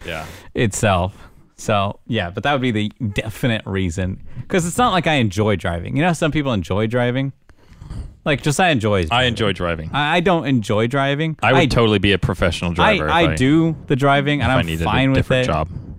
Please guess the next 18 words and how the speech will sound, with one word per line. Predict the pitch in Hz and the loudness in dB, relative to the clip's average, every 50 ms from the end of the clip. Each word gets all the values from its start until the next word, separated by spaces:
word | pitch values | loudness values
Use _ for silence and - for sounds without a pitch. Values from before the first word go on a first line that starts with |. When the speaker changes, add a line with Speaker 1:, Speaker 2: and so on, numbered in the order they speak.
| - _ _ _ _ _ _ - | -18 _ _ _ _ _ _ -8
Speaker 2:
But | - 110 95 120 117 110 104 - | -6 -2 0 2 2 2 0 -2
I | 98 104 | -2 0
don't, | 113 117 117 110 101 | 0 0 -2 -2 -4
like, | 104 101 98 87 - - - - _ _ - | -4 -2 -4 -4 -6 -12 -20 -20 _ _ -4
enjoy | - 107 98 107 107 113 120 | -2 0 0 2 2 2 2
it. | 120 | 2
I'd | 123 135 139 | 0 2 2
much | 139 143 147 135 - - | 2 2 2 0 0 -2
rather | 131 127 127 131 | -2 0 0 0
be | 123 120 | -2 -2
doing | 92 - 113 110 110 - | -2 0 0 -2 -2 -2
other | 92 92 98 107 110 | -2 -2 0 0 0
things | 101 - - 123 120 123 131 120 - - - | 0 0 0 0 2 2 0 0 -4 -8 -6
and | - 104 104 | -4 -2 -2
a-, | 104 - - - | -2 -4 -6 -6
activities | 110 98 - - 120 107 107 110 117 123 127 123 - - 135 | -6 -6 -4 -2 -2 0 0 0 0 -2 -2 -4 -8 -8 -4
than | 101 95 90 92 90 87 _ | -2 0 0 0 -2 -4 _
driving | - - 87 87 90 92 110 110 117 | -8 -6 -4 -4 -2 -2 0 0 0